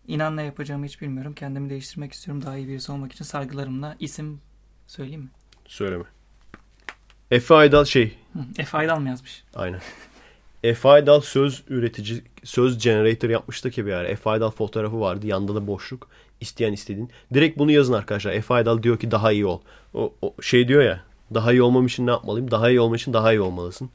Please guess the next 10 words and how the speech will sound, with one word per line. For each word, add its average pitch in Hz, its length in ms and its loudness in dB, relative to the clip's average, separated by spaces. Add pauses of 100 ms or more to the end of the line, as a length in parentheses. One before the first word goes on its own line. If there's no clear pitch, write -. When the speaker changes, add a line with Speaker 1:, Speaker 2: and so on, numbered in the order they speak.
(260)
Speaker 2:
<laughs> 143 80 6 (1300)
Şimdi 175 240 2
bu 185 100 12
arkadaş 185 440 6 (240)
neredeymiş? 180 460 4
Üniversitede 143 460 2
miymiş? 90 300 -8
Speaker 1:
Hı 135 40 -6
hı. 131 40 -8 (720)
Speaker 2:
Üniversitede. 165 560 2